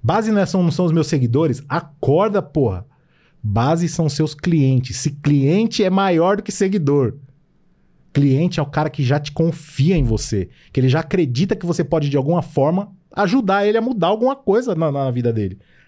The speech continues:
Dá atenção pra esse. E aí você separa outra parte da tua equipe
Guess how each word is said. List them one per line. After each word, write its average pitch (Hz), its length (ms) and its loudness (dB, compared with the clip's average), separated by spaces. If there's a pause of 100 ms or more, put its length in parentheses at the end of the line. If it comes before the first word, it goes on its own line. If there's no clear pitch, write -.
Dá 143 280 0
atenção 190 680 0
pra 196 320 0
esse. 185 540 0 (680)
E 175 120 2
aí 127 180 2
você 113 220 -2
separa 92 420 -2
outra 127 300 -2
parte 135 320 -6
da 117 80 -6
tua 120 120 -6
equipe 113 320 -10